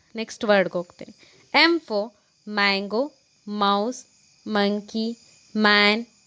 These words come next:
manager. N for Neptune, nail,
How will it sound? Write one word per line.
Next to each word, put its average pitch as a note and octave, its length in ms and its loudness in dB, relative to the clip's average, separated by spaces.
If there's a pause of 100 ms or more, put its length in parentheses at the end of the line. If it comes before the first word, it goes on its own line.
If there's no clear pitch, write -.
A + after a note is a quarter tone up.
(300)
manager. A#3 720 0 (1400)
N C#4 180 0 (160)
for G3+ 180 0 (320)
Neptune, G#3+ 680 -6 (280)
nail, A3 480 -4